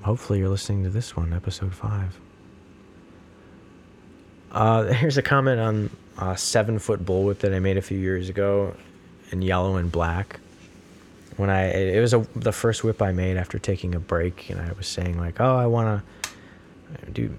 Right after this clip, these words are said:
make something fancy," so every foot I did a, a checkerboard pattern. Diamond plat. And A J commented and said, "It looks like a whip for Bruce Lee."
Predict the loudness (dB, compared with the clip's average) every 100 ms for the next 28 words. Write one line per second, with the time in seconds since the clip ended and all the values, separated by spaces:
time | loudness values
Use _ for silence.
0 | -6 -4 -2 -2 -2 -2 0 0 0 -2
1 | 0 2 2 2 -2 0 0 0 0 -2
2 | 0 2 2 0 -4 -8 -18 -20 -20 -20
3 | -20 -20 -20 -20 -20 -20 -20 -8 -6 -4
4 | -4 -4 -6 -10 -8 -6 -6 -6 -12 -16
5 | -20 -20 -20 -20 -20 -20 -20 -20 -20 -20
6 | -20 -20 -20 -20 -14 -6 -2 -2 -2 -4
7 | -8 -8 -14 -20 -20 -20 -20 -20 -20 -20
8 | -20 -20 -20 -20 -20 -20 -20 -6 2 4
9 | 4 4 4 2 4 2 2 0 2 0
10 | 0 0 0 2 2 0 0 0 2 4
11 | 2 2 -2 2 2 2 2 2 2 -2